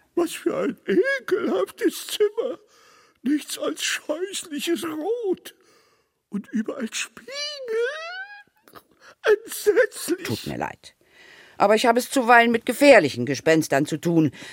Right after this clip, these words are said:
Speaker 2: Dieses Zimmer musste ich deshalb abschreckend gestalten.
Speaker 1: Nicht auszuhalten.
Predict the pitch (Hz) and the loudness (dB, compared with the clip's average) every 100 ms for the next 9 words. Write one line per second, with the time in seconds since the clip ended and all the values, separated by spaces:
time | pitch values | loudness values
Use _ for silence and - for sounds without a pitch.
0 | - 196 202 - 226 202 156 160 170 - | -10 0 0 4 4 6 6 8 8 6
1 | 104 - 95 107 - 143 - 117 95 92 | -6 -6 -4 -4 -2 -2 -2 -4 -4 -8
2 | 101 131 107 - - - 311 311 - 427 | -4 0 0 -2 -18 0 2 2 0 0
3 | 339 403 427 - - 392 302 349 339 381 | 6 6 6 0 0 2 4 4 4 4
4 | 392 427 370 302 381 392 | 2 0 -2 2 4 4